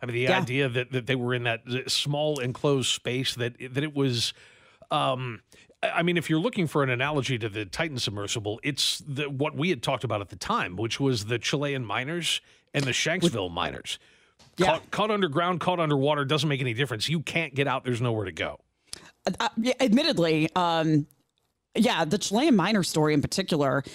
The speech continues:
Speaker 2: the kids that were caught in the cave in Thailand
Speaker 1: Yes.
Speaker 2: is another example of that.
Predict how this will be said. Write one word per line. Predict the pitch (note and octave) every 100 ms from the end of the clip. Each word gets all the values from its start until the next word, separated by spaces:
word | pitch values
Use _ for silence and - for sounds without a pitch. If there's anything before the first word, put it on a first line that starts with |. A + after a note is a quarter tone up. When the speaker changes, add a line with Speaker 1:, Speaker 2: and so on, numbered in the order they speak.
| - -
Speaker 2:
the | G3
kids | - C4 A3
that | A3
were | G#3+ F#3
caught | - G3+ G3 - -
in | F#3+
the | F3 D#3+ D#3+ -
cave | - G#3 G#3
in | F#3
Thailand | D3 E3 F3 F3+ F#3 G3
Speaker 1:
Yes. | A#3 - - - -
Speaker 2:
is | G#3+
another | G#3 F#3+ G3 G3+
example | G3 F#3+ G3 G3
of | F#3+
that. | F#3 F#3